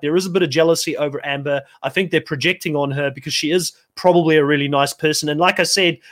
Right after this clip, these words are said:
um, Love by You, um, you know, at the end of the day, I understand where Esther is coming from. Esther is an African woman.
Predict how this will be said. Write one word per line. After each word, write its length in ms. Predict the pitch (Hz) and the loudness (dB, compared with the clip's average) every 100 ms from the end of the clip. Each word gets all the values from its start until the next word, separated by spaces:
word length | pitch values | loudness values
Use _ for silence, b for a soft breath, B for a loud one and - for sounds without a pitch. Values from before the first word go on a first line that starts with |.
| B | B
um, 260 | 139 143 143 | -2 -2 -2
Love 180 | 156 156 | 0 0
by 120 | 156 | 0
You, 260 | 151 151 147 - b | 0 0 -2 -6 b
um, 480 | - 135 139 139 135 - | -2 0 0 -2 -8 -10
you 80 | 165 | -4
know, 200 | 143 135 - | -4 -4 -4
at 140 | 185 185 | -4 0
the 140 | 190 | 0
end 100 | 220 | 2
of 60 | 160 | 0
the 80 | |
day, 340 | 143 359 151 143 | 2 6 6 4
I 100 | 151 | 2
understand 440 | 175 165 - 170 165 | 2 2 0 0 0
where 120 | 151 | -4
Esther 220 | 147 - | -4 -4
is 120 | 147 | -4
coming 220 | - 151 143 | -4 -6 -6
from. 280 | - 131 127 | -6 -6 -6
Esther 320 | 160 - 175 | -8 -4 0
is 160 | 156 139 | 0 -2
an 60 | 147 | -8
African 400 | 147 156 - 139 | -8 -8 -8 -8
woman. 280 | 143 139 | -6 -8